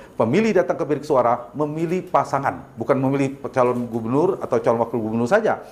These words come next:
tapi pasangan. Nah, bagaimana angka yang sejatinya, yaitu jantung dari temuan survei kali ini, sebagai berikut. Ridwan Kamil, Suswono mendapatkan elektabilitas empat puluh tujuh koma lima persen,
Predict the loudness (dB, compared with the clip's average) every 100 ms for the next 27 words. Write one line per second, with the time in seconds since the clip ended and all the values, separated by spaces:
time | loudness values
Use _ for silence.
0 | -10 -4 -2 -2 -2 0 -2 -2 -2 -2
1 | 2 2 2 2 0 -2 -8 -20 -2 -2
2 | 2 2 2 -2 -10 -20 0 2 2 -2
3 | -2 2 2 0 -8 -8 -12 -6 -4 -4
4 | 2 2 2 -2 -2 -2 -4 0 0 0
5 | -6 -6 -2 0 0 0 0 0 -2 -6
6 | -6 -12 -20 -4 0 2 0 -2 -4 -8
7 | -20 -20 -20 -20 -20 -20 -20 -20 -20 -20
8 | -20 -20 -20 -20 -20 -20 -20 -20 -18 -18
9 | -18 -20 -20 -6 0 2 4 4 4 2
10 | 4 0 -2 -4 -2 2 0 -2 -8 -2
11 | 0 2 2 2 0 0 0 0 -2 0
12 | 0 0 -2 -10 0 0 0 -4 -4 -4
13 | 0 0 0 -2 2 2 4 2 2 0
14 | -2 -2 -2 -2